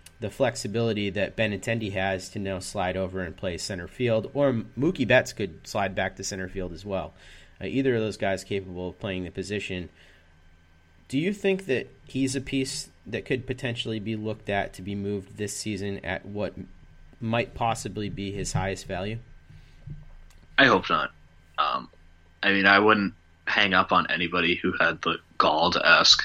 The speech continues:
Speaker 2: about Jackie Bradley, but at the same time, I mean, he's always gonna be streaky as a hitter,
Speaker 1: Mm-hmm.
Speaker 2: and I think the final result is gonna end up being a little above average.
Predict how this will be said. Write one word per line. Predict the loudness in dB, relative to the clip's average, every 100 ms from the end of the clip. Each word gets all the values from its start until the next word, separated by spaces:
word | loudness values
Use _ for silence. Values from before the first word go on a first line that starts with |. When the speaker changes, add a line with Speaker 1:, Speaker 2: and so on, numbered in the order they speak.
| -2 -16 -16 0
Speaker 2:
about | 6 8
Jackie | 8 6 4
Bradley, | 6 6 8 6 4 0 -16 -18 2
but | 4 4 4
at | 4 8
the |
same | 8 10 8
time, | 8 6 4
I | 2
mean, | 0 -2 -4 -10 -20 -20 -20 -16 -16 -14 -14 -10 -4 -2 -2 -6 4
he's | 8 8 6 6
always | 10 10 10
gonna | 6 4
be | 2
streaky | 2 2 2 2
as | 2
a | 2
hitter, | 4 6 6 2 -8 0
Speaker 1:
Mm-hmm. | 0
Speaker 2:
and | 0 -6 -14 -20 -20 -20 -2
I | 0
think | 2 0 2
the | 0
final | 6 6 6
result | 4 4 2 0 -4 -10 _ -6
is | -2
gonna | 2 2
end | 2 2 2
up | 2
being | 2 2 2 -2 -10 _ _ _ _ _
a | 2
little | 6 8 8 8
above | 8 6
average. | 8 8 8 6 4 2